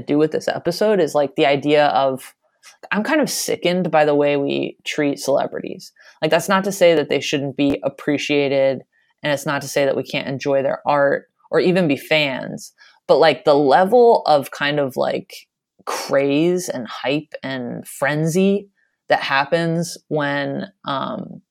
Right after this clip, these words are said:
you know, let's say, like, a celebrity walks out on a late night show, like, the sound of the crowd, you know, and just that whole, it, it kind of is a little bit sickening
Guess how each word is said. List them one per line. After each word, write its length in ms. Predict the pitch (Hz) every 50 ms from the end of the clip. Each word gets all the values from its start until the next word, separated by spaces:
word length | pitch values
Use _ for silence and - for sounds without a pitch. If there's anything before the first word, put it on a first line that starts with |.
| _ _ -
you 100 | 170 175
know, 220 | 156 131 - - -
let's 240 | - 135 - - -
say, 160 | 156 139 139
like, 200 | 135 131 131 -
a 160 | - 107 -
celebrity 500 | - - 151 143 143 139 127 151 147 143
walks 380 | 139 135 131 131 135 - - -
out 300 | 139 135 135 135 139 -
on 120 | - 143 139
a 60 | 131
late 260 | 127 131 131 135 131
night 220 | 143 151 147 - -
show, 320 | - 175 170 175 180 190 - -
like, 200 | 147 139 127 -
the 200 | 139 135 123 - - -
sound 440 | - - - 135 127 131 156 170 165 165
of 120 | 156 143
the 80 | 143 139
crowd, 640 | - - - 120 98 113 127 143 156 175 175 196 196 - _ _
you 120 | - 196 196
know, 240 | 202 202 214 226 214
and 160 | 180 147 143
just 160 | 139 147 - -
that 140 | 151 - -
whole, 540 | - - 180 175 175 175 175 170 165 - - _ _ _ _ _ _ _ _ _ _ _ _ _ _ _ -
it, 200 | 196 196 135 -
it 280 | 131 - 185 165 - -
kind 240 | - - 190 220 277
of 100 | 262 190
is 100 | 151 147
a 60 | 151
little 220 | 151 170 175 170
bit 180 | 143 - - -
sickening 580 | - - - 143 - - 170 175 190 196 208